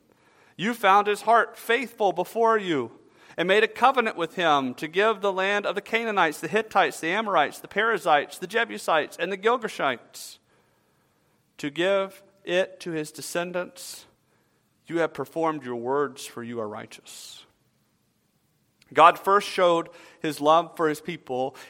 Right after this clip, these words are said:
in creating His people. We have here the story of a man named Abram, whom God called to Himself.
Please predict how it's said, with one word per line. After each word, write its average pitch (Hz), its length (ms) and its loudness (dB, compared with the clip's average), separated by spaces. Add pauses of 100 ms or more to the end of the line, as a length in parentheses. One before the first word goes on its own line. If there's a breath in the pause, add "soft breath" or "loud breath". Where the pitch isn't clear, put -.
in 147 180 0
creating 131 800 -6 (220)
His 113 160 -8
people. - 340 -18 (1700 soft breath)
We 139 100 0
have 165 180 2
here 156 300 2 (480)
the 139 100 -6
story 143 380 2
of 131 100 0
a 131 60 -2
man 139 480 -2 (380)
named 127 400 -6 (500)
Abram, 120 380 -8 (720 soft breath)
whom 147 200 -2
God 143 380 6
called 170 540 4 (920 soft breath)
to 156 180 -4
Himself. 127 760 -8